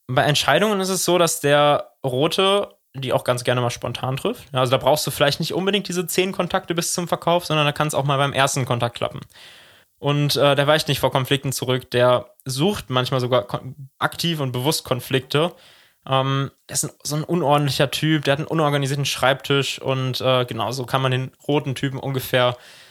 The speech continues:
ganz gut beschreiben. Also ein sehr, sehr dominanter Typ. Jetzt schauen wir uns mal den nächsten, äh, Persönlichkeitstyp an. Das ist nämlich der blaue Persönlichkeitstyp.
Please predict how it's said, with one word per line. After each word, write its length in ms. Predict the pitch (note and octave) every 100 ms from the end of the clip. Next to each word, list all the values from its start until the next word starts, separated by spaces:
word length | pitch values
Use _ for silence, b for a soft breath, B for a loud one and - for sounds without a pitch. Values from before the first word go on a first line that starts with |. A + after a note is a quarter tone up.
| B B -
ganz 200 | B2 -
gut 140 | C3
beschreiben. 420 | B2 - A#2+ B2
Also 180 | B2 A#2+
ein 60 | B2
sehr, 140 | C3
sehr 140 | C3 B2+
dominanter 640 | B2+ B2+ B2 B2+ C#3 B2+
Typ. 240 | - A#1+ - - - _ _ -
Jetzt 160 | - -
schauen 140 | D3
wir 40 |
uns 100 | D#3+
mal 240 | D3+ D3 C#3+
den 180 | C3 B2+
nächsten, 420 | C#3+ - F3 C3+
äh, 160 | D3+
Persönlichkeitstyp 760 | D3 D#3 E3 E3 E3 D#3 - E3+
an. 120 | E3
Das 100 | D#3+
ist 120 | C#3+
nämlich 160 | D#3 D3
der 100 | D#3
blaue 280 | B2+ C3 A#2+
Persönlichkeitstyp. 760 | - A2 - - - - -